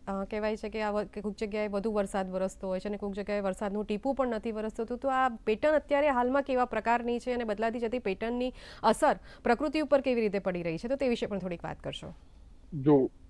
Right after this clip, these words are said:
Speaker 2: એક વસ્તુ તો તમારે અને મારે as a weather forecaster અને તમે પણ એક, અ, કોઈ પણ સામાન્ય માણસે સ્વીકારવી કે man made activities છે જે આપણી
Speaker 1: હમ.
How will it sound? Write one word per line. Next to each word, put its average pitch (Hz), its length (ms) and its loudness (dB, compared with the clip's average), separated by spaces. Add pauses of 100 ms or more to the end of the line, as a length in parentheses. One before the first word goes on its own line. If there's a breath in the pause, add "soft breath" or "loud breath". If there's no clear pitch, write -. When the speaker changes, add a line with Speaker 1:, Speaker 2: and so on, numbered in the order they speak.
(180)
Speaker 2:
એક 190 200 4
વસ્તુ 190 260 8
તો 214 60 10
તમારે 196 380 8
અને 202 100 6
મારે 185 480 8
as 170 180 8
a 175 80 8
weather 156 240 8
forecaster 170 580 4 (200)
અને 165 180 6
તમે 175 360 4
પણ 175 180 4
એક, 165 180 2
અ, 143 300 10
કોઈ 190 260 6
પણ 202 200 4
સામાન્ય 180 400 6
માણસે 175 360 4
સ્વીકારવી 170 420 6
કે 247 100 4 (380 loud breath)
man 160 340 8
made 226 300 8
activities 185 560 8
છે - 300 0 (380)
જે 165 80 8
આપણી 180 240 8
Speaker 1:
હમ. 180 180 -4